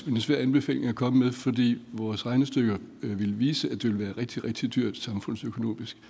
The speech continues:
Det ville være en helt anden størrelsesorden end de tal, som vi har set nu. Altså, det ville være, øh, et, nogle meget, meget dyre ton C O to, man kunne få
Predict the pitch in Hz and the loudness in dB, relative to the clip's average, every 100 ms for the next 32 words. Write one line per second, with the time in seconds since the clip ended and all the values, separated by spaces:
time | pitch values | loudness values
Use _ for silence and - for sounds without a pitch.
0 | - - - 117 104 98 98 127 117 107 | -20 -20 -2 0 2 0 2 2 2 0
1 | 113 120 120 127 127 117 107 98 107 98 | -2 0 0 0 -2 -2 -2 -2 -2 -2
2 | 107 - 120 107 - 113 107 104 101 - | -2 -2 -2 -2 0 0 0 0 -2 -4
3 | - 113 113 110 - - 113 110 101 90 | -6 0 0 0 -6 -4 0 2 0 -2
4 | 85 - - - - - - - - 117 | -6 -14 -20 -20 -20 -20 -20 -20 -4 0
5 | 110 98 90 - - - - 104 - - | 2 2 -2 -8 -18 -12 -6 -6 -8 -10
6 | 107 110 104 113 123 110 107 123 117 113 | -2 2 2 4 4 2 0 4 4 2
7 | - 107 - 131 120 - 120 120 107 113 | -2 -6 -6 -4 -4 -2 -4 -4 -6 -6
8 | - 113 | -6 -8